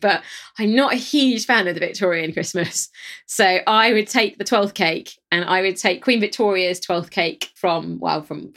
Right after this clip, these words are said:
throughout her reign. She had incredible Twelfth cakes, which were sort of, had kind of scenes on top of people picnicking and playing musical instruments and stuff. So I would end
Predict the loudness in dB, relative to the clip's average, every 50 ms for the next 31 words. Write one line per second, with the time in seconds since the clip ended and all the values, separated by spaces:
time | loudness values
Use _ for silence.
0 | _ -2 0 2 2 2 0 -2 -2 -2 0 0 -2 -2 -4 -8 -12 -16 -18 -18
1 | -18 -8 -4 -2 0 0 0 -2 -2 -6 -8 -8 -10 -6 0 0 2 2 2 0
2 | -2 -4 -4 -4 -4 -4 -4 -4 -4 -4 -4 -4 -4 -6 -10 -14 -10 -8 -8 -8
3 | -8 -8 -8 -10 -8 -6 -6 -6 -8 -8 -10 _ -20 -20 -20 -20 -20 -8 -4 -4
4 | -4 -4 -6 -10 -8 -8 -8 -8 -10 -10 -6 -2 0 0 0 0 0 0 -2 -2
5 | -4 -6 -8 -10 -14 -12 -10 -10 -12 -12 -12 -10 -10 -10 -8 -10 -10 -8 -8 -8
6 | -8 -8 -8 -6 -4 -4 -2 -2 -4 -4 -6 -6 -8 -10 -10 -10 -10 -12 -12 -12
7 | -12 -14 -14 -12 -10 -8 -8 -8 -10 -12 -6 -2 0 0 0 0 2 2 4 4
8 | 4 2 0 -2 -6 -10 _ _ 0 0 0 0 -2 -4 -8 -10 -10